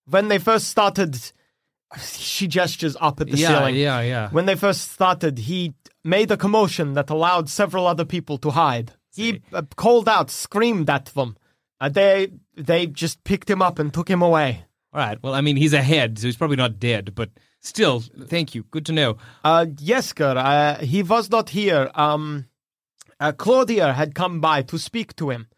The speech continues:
Speaker 1: They are together somewhere. I,
Speaker 2: Okay,
Speaker 1: I
Speaker 2: hopefully
Speaker 1: hope.
Speaker 2: at the orphanage. Apparently that place is fine, so that's good to know.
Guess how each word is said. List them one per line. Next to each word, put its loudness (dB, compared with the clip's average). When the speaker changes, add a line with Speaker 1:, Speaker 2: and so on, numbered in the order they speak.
Speaker 1:
They 2
are 4
together 0
somewhere. -2
I, -6
Speaker 2:
Okay, -4
Speaker 1:
I 2
Speaker 2:
hopefully 4
Speaker 1:
hope. 0
Speaker 2:
at -4
the 4
orphanage. 0
Apparently -4
that -4
place -8
is -12
fine, -10
so -6
that's -10
good -6
to -2
know. -4